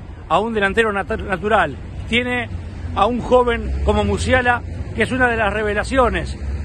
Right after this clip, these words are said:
del fútbol de hoy, sin dudas. Havertz podría ser el falso nueve. Hace tiempo que Alemania también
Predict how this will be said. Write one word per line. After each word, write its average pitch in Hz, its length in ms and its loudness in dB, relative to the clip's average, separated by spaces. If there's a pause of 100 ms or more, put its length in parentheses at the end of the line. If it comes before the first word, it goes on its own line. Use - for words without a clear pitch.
(100)
del 220 140 2
fútbol 202 340 0
de 190 140 2
hoy, 147 280 2
sin 226 200 -2
dudas. 180 440 2 (320)
Havertz 226 500 2 (320)
podría 220 300 4
ser 247 280 2 (380)
el 190 720 2
falso 233 320 2
nueve. 208 440 2 (320)
Hace 220 180 0
tiempo 226 380 0
que 214 80 2
Alemania 226 420 2
también 208 460 2